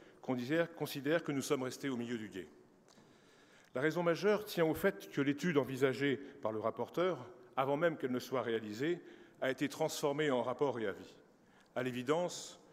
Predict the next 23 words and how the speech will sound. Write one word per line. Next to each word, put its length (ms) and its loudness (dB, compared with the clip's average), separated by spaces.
le 120 -4
biomimétisme 760 -2
méritait 480 2
plus 320 -4
une 80 0
étude 440 0
approfondie 600 -2
qu'un 160 0
avis 240 2
incomplet. 420 -4
Les 80 2
perspectives 680 0
qu'offre 400 4
le 80 -4
biomimétisme 720 -2
sont 180 -2
bien 240 2
décrites 560 -2
au 80 -4
travers 480 0
d'une 160 -4
multitude 480 -6
d'exemples. 500 -6